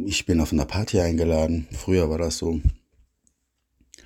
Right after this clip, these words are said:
ich stell mich in eine Runde rein, alle fangen ihre Floskel, bla bla bla an, „Ja, wie heißt du, wie alt bist du, was arbeitest du?“,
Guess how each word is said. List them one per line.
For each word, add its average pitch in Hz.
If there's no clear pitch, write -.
ich -
stell 82
mich 69
in 69
eine 65
Runde 90
rein, 80
alle 92
fangen 85
ihre 73
Floskel, 110
bla 82
bla 80
bla 80
an, 78
„Ja, 87
wie 71
heißt 95
du, 90
wie 78
alt 98
bist -
du, 98
was 73
arbeitest 107
du?“, 95